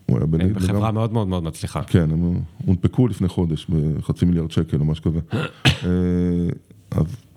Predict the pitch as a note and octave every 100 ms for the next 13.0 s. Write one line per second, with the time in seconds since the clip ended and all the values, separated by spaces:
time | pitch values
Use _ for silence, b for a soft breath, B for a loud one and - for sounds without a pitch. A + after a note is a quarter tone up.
0 | - - F2+ A#2+ G#2 F2 F2 E2 F2 A2+
1 | - - E2 G#2+ C3+ B2+ - F2+ E2+ E2+
2 | E2 D#2+ - - - - F2+ F2+ A#2+ C3
3 | G#2+ A2 A2 G2 F2+ - A2 - E2+ F2
4 | B2 - b b b - E2+ F2 - F#2+
5 | F#2+ F#2+ F2+ F#2 F#2 F2+ F#2 F2+ E2 -
6 | - F2+ F#2 - E2+ E2+ E2 F#2 E2+ F2+
7 | E2+ - E2 F2 F2 - D#2+ E2+ E2 E2
8 | E2+ E2 F#2 F#2 F2+ F2+ F2 F2 F#2 E2
9 | B B B B B - E2+ E2+ F2+ F2
10 | F2 G2 C3+ B B B B F2 F#2+ F#2
11 | F2 F#2+ A2+ C#3 B B B B B G2
12 | C3 B2 A#2 G#2+ A2 G#2+ - G2+ G2 G2+